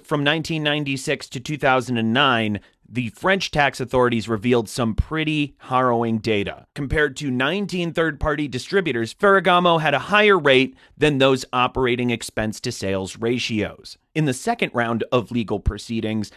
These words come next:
the Paris Administrative Court opposed the tax authorities' ruling. Their argument, the Italian parent company didn't charge the French affiliate any royalties, and Ferragamo France made profit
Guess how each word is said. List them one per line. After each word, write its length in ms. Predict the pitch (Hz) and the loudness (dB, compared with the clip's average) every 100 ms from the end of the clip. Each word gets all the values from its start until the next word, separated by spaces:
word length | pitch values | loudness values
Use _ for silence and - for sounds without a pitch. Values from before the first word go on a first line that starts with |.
| _ | _
the 80 | 131 | -4
Paris 400 | - 151 156 156 | 0 0 2 0
Administrative 640 | 131 170 170 - 170 156 - | -2 -2 -2 -2 -2 -2 -4
Court 300 | 170 165 - | 2 2 2
opposed 500 | 135 - 170 196 156 | 0 0 2 2 2
the 60 | 170 | -4
tax 360 | - 156 151 | -2 0 0
authorities' 400 | 156 143 135 120 | -2 -2 0 -2
ruling. 360 | 131 131 131 131 - - | -2 0 2 0 -4 -2
Their 220 | 113 113 - | 0 0 2
argument, 460 | 170 170 185 196 | 0 2 0 0
the 100 | 131 | -2
Italian 500 | 110 - 208 247 214 | -6 -2 0 2 0
parent 360 | - 180 170 147 | 0 -2 -2 -4
company 460 | 151 151 160 156 - - _ | -8 -6 -4 -4 -6 -16 _
didn't 320 | - 196 233 - | 0 2 0 -4
charge 520 | - 151 147 139 - 113 | -2 4 4 2 -6 -8
the 120 | 107 | -6
French 320 | 139 143 139 | -2 -2 -2
affiliate 540 | 131 139 131 127 127 139 | -4 -2 2 4 2 0
any 220 | 180 214 | -2 0
royalties, 800 | 131 110 104 98 113 110 104 - - - | 2 2 0 -2 -2 -2 -4 -10 -16 -4
and 200 | 113 95 | -2 2
Ferragamo 720 | 147 147 135 139 143 127 120 | 2 2 4 4 4 4 2
France 500 | 202 196 160 - 127 | 0 2 0 -2 0
made 220 | 135 - | 0 0
profit 520 | 147 147 147 147 | 2 2 4 2